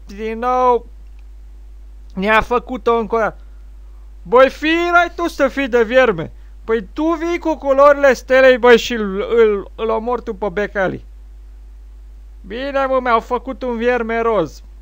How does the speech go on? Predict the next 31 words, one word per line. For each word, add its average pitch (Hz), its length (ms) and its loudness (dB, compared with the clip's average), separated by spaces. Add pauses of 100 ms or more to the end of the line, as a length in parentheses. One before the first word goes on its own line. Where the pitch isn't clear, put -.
(500)
Bine, 277 440 -6
mă, 233 200 -6
hai, 247 240 0
fie 247 240 -8
roz. 226 440 -4 (1160)
Ce, 160 200 -14
ce - 420 -10 (100)
faceți, 240 420 -6
bă? 233 120 -4
Vă 156 220 -8
bateți 196 480 0
joc 214 180 -6
de 202 120 -8
Becali? 202 540 -10
Becali, 156 560 -4
eu 165 80 -6
zis, 143 200 -14
nu 147 180 -10
bag 175 280 -2
bani 185 420 -4
în 185 80 -12
skin-uri, 196 720 -14
nu 175 280 -12
cumpăr 208 440 -8
skin-uri, 214 680 -8
donez 208 680 0
la 226 260 2
biserică. 226 1080 -6 (1120)
Uite, 214 300 -8
bă, 175 200 -6 (100)
vierme 233 640 -4